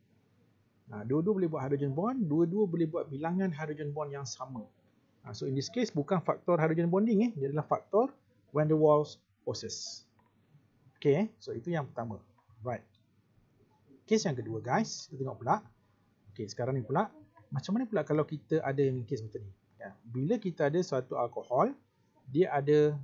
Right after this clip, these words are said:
for example, uh, satu saja hydroxyl. And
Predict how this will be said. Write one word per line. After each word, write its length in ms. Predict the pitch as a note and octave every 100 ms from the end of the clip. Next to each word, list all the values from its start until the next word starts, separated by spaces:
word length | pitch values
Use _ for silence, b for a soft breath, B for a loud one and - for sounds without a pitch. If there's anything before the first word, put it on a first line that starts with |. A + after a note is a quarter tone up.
| C3
for 80 | C3
example, 560 | B2+ C3+ C#3 - G3 B3+ - _ _ _ _ _ _ -
uh, 400 | C3 B2+ C3 C3
satu 320 | B2+ D3+ D3+ G3
saja 240 | D3 C3+
hydroxyl. 480 | B2+ B2 - B2 G2 - _ _ _ _ _ -
And 160 | D3+